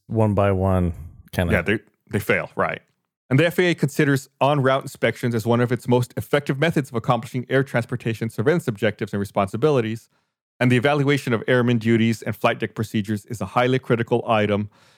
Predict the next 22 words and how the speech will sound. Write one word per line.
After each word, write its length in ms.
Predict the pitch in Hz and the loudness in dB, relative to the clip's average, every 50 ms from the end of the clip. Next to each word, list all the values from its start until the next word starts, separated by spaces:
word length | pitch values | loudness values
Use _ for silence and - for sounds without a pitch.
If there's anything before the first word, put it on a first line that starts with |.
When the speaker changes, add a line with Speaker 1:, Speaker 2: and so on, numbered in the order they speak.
| _ _ _ | _ _ _
Speaker 2:
scheduled 400 | - - - 131 117 - 127 107 | -6 -2 0 0 0 0 -2 -2
to 60 | 107 | 0
be 120 | 117 110 | 0 -2
performed 420 | 101 113 104 - - 113 107 107 - _ - | -2 -4 -4 -2 0 0 0 0 -2 _ 0
every 260 | 127 120 110 120 117 | 2 2 2 2 0
six 340 | - - - 110 - - 107 | 0 -2 -4 -4 -4 -4 -4
months. 440 | 98 92 92 87 - - - - - _ _ _ _ | 0 0 0 -2 -4 -8 -18 -20 -20 _ _ _ _
So 200 | - - 131 123 123 | 0 0 2 2 2
every 220 | - 151 151 160 | 2 2 0 0
six 200 | - - - - | 0 -2 -2 0
months, 200 | 143 143 135 - | 0 0 0 0
and 140 | 127 110 107 | -2 0 2
they 60 | 113 | 2
hadn't 220 | 117 131 123 117 107 | 2 2 0 0 0
had 180 | 113 113 113 | 0 0 0
one 200 | 113 110 110 110 | 2 0 0 -2
since 400 | 104 - - 113 104 - - - _ - | -2 -2 -2 -2 -2 -2 -8 -16 _ -6
the 100 | 120 113 | -4 -4
prior 500 | - - - 131 117 117 117 113 110 107 | -4 -2 0 2 2 4 4 4 2 2
year 320 | 104 98 101 104 98 95 95 | 2 0 0 -2 -2 -4 -6
in 220 | - 113 101 95 | -6 -4 -4 -4
Dubai. 500 | 92 101 90 - 90 80 78 73 - - | -2 -4 -4 -4 -4 -4 -4 -4 -8 -12